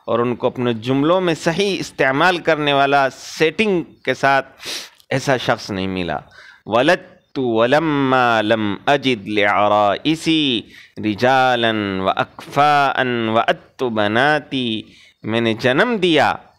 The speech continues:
लेकिन जब मैंने अपनी दुल्हनों के लिए काबिल और कुफू अशख़ास नहीं पाए तो अपनी बेटियों को मैंने दफन कर दिया।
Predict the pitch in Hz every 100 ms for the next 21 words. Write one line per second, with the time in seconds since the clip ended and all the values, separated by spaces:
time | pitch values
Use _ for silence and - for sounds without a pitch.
0 | _ 95 92 104 101 101 101 101 101 92
1 | - 104 95 107 107 120 165 170 156 143
2 | 135 127 107 - - - _ 131 123 131
3 | 175 156 131 120 - 156 139 226 196 135
4 | - _ _ - 120 - 139 143 139 120
5 | 123 117 104 104 104 98 - _ - -
6 | - 104 92 95 95 104 98 92 98 92
7 | 92 87 87 104 - 92 85 76 76 -
8 | -